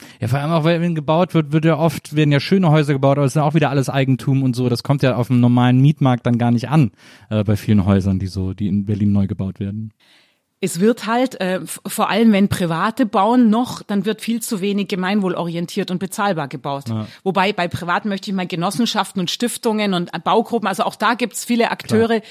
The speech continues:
Speaker 2: die ich mal ausnehmen möchte,
Speaker 1: Ja.
Speaker 2: die eigentlich was anderes wollen und deswegen wollen wir auch die, wir wollen alle fördern, die gemeinwohlorientiert bauen wollen oder
Speaker 1: Mhm.
Speaker 2: auch gemeinwohlorientiert vermieten wollen. Und gemeinwohlorientiert heißt einfach,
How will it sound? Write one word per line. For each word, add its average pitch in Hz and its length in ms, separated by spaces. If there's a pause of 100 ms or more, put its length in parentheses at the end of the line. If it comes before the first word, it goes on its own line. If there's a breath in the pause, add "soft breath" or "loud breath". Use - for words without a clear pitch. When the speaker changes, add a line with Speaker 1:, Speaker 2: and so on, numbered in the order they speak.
(180 loud breath)
Speaker 2:
die 208 40
ich 196 80
mal 190 140
ausnehmen 247 420
möchte, 247 320
Speaker 1:
Ja. 120 360
Speaker 2:
die 220 120
eigentlich 214 280
was 190 160
anderes 240 560
wollen 214 300
und 202 100
deswegen 202 460
wollen 202 240
wir 202 100
auch - 100
die, 190 260 (260 loud breath)
wir 196 120
wollen 226 280
alle 262 240
fördern, 226 400
die 202 80
gemeinwohlorientiert 165 1200 (120)
bauen 165 320
wollen 143 280
oder 208 180
Speaker 1:
Mhm. - 40
Speaker 2:
auch 139 120
gemeinwohlorientiert 170 1120 (180 loud breath)
vermieten 180 460
wollen. 151 240
Und 151 100
gemeinwohlorientiert 190 1040
heißt 190 220
einfach, 190 320